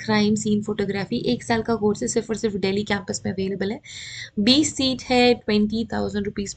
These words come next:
per semester fees है। अगर आप किसी भी discipline में graduate हैं, fifty percent aggregate होना चाहिए and reserve candidates के लिए फोर्टी फ़ाइव percent aggregate होना चाहिए और आपके previous degree के basis के merit marks के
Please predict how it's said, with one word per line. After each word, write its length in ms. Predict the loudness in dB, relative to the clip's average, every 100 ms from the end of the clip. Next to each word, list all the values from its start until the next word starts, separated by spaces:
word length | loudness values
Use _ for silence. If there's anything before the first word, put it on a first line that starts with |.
| -4
per 100 | -4
semester 380 | -4 -6 -6 -10
fees 420 | -2 0 0 -2
है। 160 | -4 -6 -12 -14 -12 -10 -2
अगर 180 | 2 2
आप 140 | 2
किसी 420 | -2 0 2 2
भी 120 | 2
discipline 440 | 2 0 -2 0 2
में 180 | 2 4
graduate 580 | 4 4 2 2 2
हैं, 140 | -2 -2
fifty 220 | -4 -2
percent 280 | -2 -2 0
aggregate 440 | 0 0 0 0 -2
होना 200 | -6 -4
चाहिए 440 | -2 -2 -2 -6
and 120 | -8 -10 -12 -8 2
reserve 260 | 8 8 8
candidates 540 | 4 4 4 0 0
के 100 | -2
लिए 80 | -2
फोर्टी 260 | -2 -4
फ़ाइव 220 | -2 -2 -2
percent 220 | -4 -2
aggregate 420 | -2 -2 -2 -4 -4
होना 180 | -8
चाहिए 320 | -4 -2 -2 -2
और 140 | -2
आपके 320 | -4 2 0 0 -6 -16 -4
previous 300 | 0 2 2
degree 280 | 2 2 0
के 160 | -2 2
basis 420 | 4 4 -2 -6
के 160 | -6
merit 380 | 0 2 2 0 -2
marks 260 | -4 -6
के 220 | -6 -6